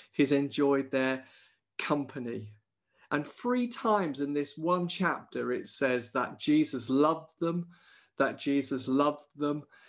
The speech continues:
and that Jesus loved them. And what's interesting in John's Gospel, immediately that Jesus hears that Lazarus is ill, he essentially says, "This isn't going to go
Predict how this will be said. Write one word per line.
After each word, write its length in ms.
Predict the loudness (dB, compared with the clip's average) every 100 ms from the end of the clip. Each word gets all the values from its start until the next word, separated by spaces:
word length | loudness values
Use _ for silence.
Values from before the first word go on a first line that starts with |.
| -4 -2
and 200 | 0 -2
that 180 | -6
Jesus 480 | -2 0 0 -4 -4
loved 420 | 0 2 0 -6
them. 280 | -10 -8 -10 -18 _ _ _ _ _
And 160 | 0 4
what's 200 | 4 2
interesting 720 | 0 0 0 -2 -4 -8 -4
in 220 | -4 -4
John's 380 | 2 2 2 0
Gospel, 680 | 0 0 0 -6 -4 -4 -6 -16 -18 -18 -18 -14 0
immediately 1000 | 2 4 6 6 6 2 -2 -4 -2 -2
that 240 | -2 -4 -4
Jesus 680 | -2 0 0 -2 -4 -6 -12 _
hears 760 | 2 6 8 6 2 -2 -8 -16 -20 -20 -20 2
that 200 | 2 2
Lazarus 840 | 0 0 0 -2 -2 -4 -6 -14 -16 -2
is 320 | 0 0 -4 2
ill, 480 | 4 4 0 -6 -10 -20 _ _ _ _
he 200 | 4 4
essentially 800 | 4 0 0 0 0 0 2 0
says, 600 | -2 -2 -2 -2 -6 -12 -20 -20 -20 _ _ 2
"This 300 | 4 4 2
isn't 320 | -4 -6 -6
going 340 | -4 -4 -6 -8
to 120 | -12
go 640 | -4 0 2 0 -2 -6